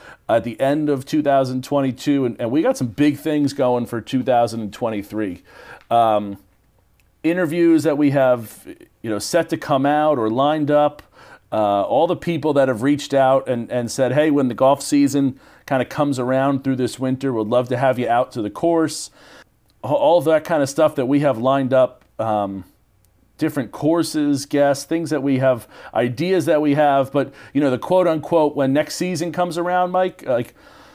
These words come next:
it's, it's really, w-, I, I hope we're coming in hot. I really hope everything comes to fruition, and it's, it could be a huge year for us here at the Drop Podcast. So appreciate, uh, you guys following along, and,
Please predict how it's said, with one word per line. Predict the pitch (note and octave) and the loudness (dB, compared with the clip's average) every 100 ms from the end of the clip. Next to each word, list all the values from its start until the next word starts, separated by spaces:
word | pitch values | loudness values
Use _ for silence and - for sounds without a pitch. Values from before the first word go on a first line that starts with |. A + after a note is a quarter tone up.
| - _ B2 | -20 _ -4
it's, | C3 D3 F3 - | -2 0 -2 -4
it's | C3+ D3+ A#2 | -2 -2 -2
really, | A#2 C#3+ D3+ C3+ | 0 2 4 2
w-, | A2 B2 - - _ - | 0 -4 -8 -16 _ -6
I, | G#2 D3+ A2+ D3+ | -2 0 2 2
I | |
hope | E3 E3 | 2 2
we're | E3 | 0
coming | D#3+ D#3 D3 | 0 0 0
in | C#3 B2+ | 0 0
hot. | C#3+ C#3 | 2 2
I | B2 | 2
really | A#2+ D3 C#3+ | 2 2 2
hope | D3 C3+ | 2 0
everything | B2+ B2 B2 | 0 -2 -6
comes | A#2 C3 | -4 -6
to | - | -6
fruition, | A2+ A#2 B2 B2 C#3+ A#2 | -6 -2 0 -2 -2 -4
and | A2 | -2
it's, | C3 C#3 - - - - | -4 -6 -12 -16 -20 -6
it | C3+ | -4
could | D3+ A#2+ | -2 0
be | C3 | 0
a | A#2+ A2+ | 0 -2
huge | - D3 C3 A2+ | 0 2 2 0
year | B2 A#2+ | -2 -2
for | - A#2 | -2 0
us | A2 G#2+ | 0 0
here | B2 A2 | -4 -4
at | |
the | G#2 | -6
Drop | G2 A2+ G2+ | -2 -2 0
Podcast. | A2+ G#2 G2 G#2 F#2+ | -2 -2 -2 -4 -4
So | - A2 G#2 - | -4 -4 -4 -10
appreciate, | C#3+ - F3+ D3+ E3 E3 D3+ - _ | -16 -4 -2 -2 0 0 0 -4 _
uh, | C3 B2+ A#2+ A#2+ | 2 4 4 2
you | A#2+ | 0
guys | C3 B2 A#2+ | 2 0 0
following | - C3 C3+ B2+ | 0 2 2 2
along, | B2 D3 D3+ D#3 C3+ | 2 2 2 2 -2
and, | A#2 | -4